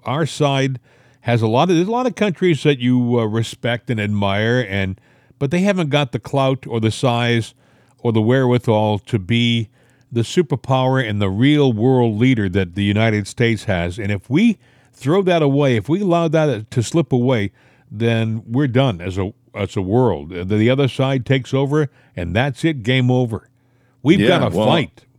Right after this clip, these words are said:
Speaker 2: if the game's not over, it's close. And I think this is the litmus test that we will see with the, the Twitter dump, because it is plain, it is obvious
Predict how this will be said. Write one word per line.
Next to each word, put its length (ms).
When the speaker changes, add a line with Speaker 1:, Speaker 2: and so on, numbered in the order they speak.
Speaker 2:
if 120
the 100
game's 360
not 200
over, 300
it's 200
close. 400
And 140
I 140
think 400
this 440
is 180
the 80
litmus 400
test 360
that 180
we 140
will 160
see 300
with 340
the, 220
the 120
Twitter 320
dump, 300
because 760
it 120
is 140
plain, 640
it 140
is 140
obvious 460